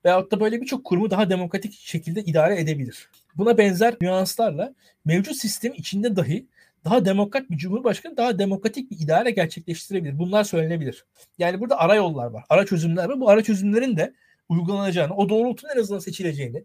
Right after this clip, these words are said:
şimdiki kadar olmayan bir tek, yani şimdiki kadar bir tek adam yönetiminin uygulanmayacağını anlatabilir diye düşünüyorum. Bunlar ara yollar.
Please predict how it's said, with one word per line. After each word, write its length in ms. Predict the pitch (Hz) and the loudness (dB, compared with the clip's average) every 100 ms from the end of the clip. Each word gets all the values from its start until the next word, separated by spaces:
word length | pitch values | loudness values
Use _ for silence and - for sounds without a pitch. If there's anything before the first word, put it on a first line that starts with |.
| _ - | _ -8
şimdiki 320 | 240 240 262 | -6 -6 -2
kadar 260 | 202 170 | 0 2
olmayan 420 | 202 247 180 165 196 | 4 4 2 -2 -2
bir 100 | - | -4
tek, 240 | 208 196 | -4 -4
yani 100 | 160 | -8
şimdiki 240 | - 233 | -6 -6
kadar 260 | - 226 226 | -2 -2 -2
bir 60 | 214 | -2
tek 180 | 226 | -2
adam 160 | 220 220 | -2 -2
yönetiminin 360 | 208 202 226 214 | -2 -2 -4 -4
uygulanmayacağını 720 | 196 226 247 214 147 165 285 | 0 0 2 0 -2 -4 -2
anlatabilir 540 | 233 202 208 208 220 | -2 0 2 2 0
diye 160 | 185 240 | -2 -4
düşünüyorum. 420 | 208 220 208 - _ _ _ 185 | -4 0 0 -2 _ _ _ -4
Bunlar 240 | 220 233 | -2 2
ara 160 | 170 226 | 4 6
yollar. 340 | 202 131 - | 4 0 -10